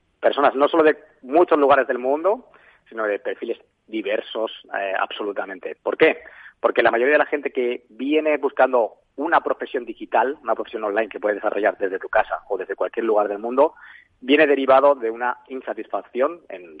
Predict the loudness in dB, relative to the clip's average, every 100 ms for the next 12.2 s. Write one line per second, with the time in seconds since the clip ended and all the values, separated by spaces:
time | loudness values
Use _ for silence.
0 | -10 -8 -8 -10 -8 -2 -2 -2 -2 0
1 | 0 -4 _ _ -12 -8 -6 -8 -10 -12
2 | -14 -16 -16 -12 -8 -4 -4 -6 _ -20
3 | -20 _ 0 4 6 4 0 -8 _ _
4 | _ -6 -4 2 2 4 0 0 -4 0
5 | 0 0 -4 _ _ -8 0 0 0 -4
6 | -6 -4 -6 -6 -6 -6 -6 -8 -6 -6
7 | -6 -8 -6 -6 -2 -4 -4 -2 -4 -4
8 | _ -6 -4 -6 -10 -14 -2 2 2 0
9 | -6 -4 -8 -6 -8 -4 -4 -4 -10 -20
10 | _ -20 -20 _ _ -4 2 2 4 2
11 | 0 -10 -4 -4 2 2 2 0 -2 -2
12 | -2